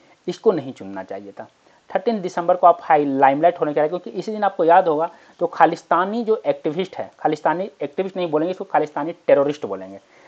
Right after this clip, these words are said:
खालिस्तानी terrorist जो गुरविंद सिंह पन्नू जो है, वही बोला था कि हम तेरह दिसंबर को parliament पे attack करेंगे, करवाएंगे।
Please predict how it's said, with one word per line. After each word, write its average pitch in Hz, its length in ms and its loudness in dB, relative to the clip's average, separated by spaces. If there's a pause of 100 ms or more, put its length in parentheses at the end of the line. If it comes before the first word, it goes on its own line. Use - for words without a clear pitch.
(100)
खालिस्तानी 180 540 2
terrorist 180 340 2
जो 170 100 -2
गुरविंद 151 340 -2
सिंह 160 220 -12 (100)
पन्नू 151 260 0
जो 120 140 -4
है, 127 120 -4 (320)
वही 180 180 6
बोला 196 160 6
था 196 80 4
कि 196 120 -6
हम 185 100 -4
तेरह 180 360 2
दिसंबर 160 400 -4
को 160 120 2
parliament 143 540 2
पे 147 80 -2
attack 117 360 -2
करेंगे, 104 380 -4
करवाएंगे। 123 480 -2